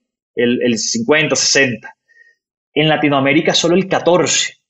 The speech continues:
El resto, el ochenta y seis, ochenta y siete de Latinoamérica son independently owned, son restaurantes que los,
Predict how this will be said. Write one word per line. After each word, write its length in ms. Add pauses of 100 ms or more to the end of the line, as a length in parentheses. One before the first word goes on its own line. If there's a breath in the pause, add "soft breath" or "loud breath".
(240)
El 200
resto, 500
el 80
ochenta 320
y 20
seis, 280
ochenta 200
y 40
siete 200
de 60
Latinoamérica 520
son 240
independently 640
owned, 320
son 220
restaurantes 600
que 120
los, 240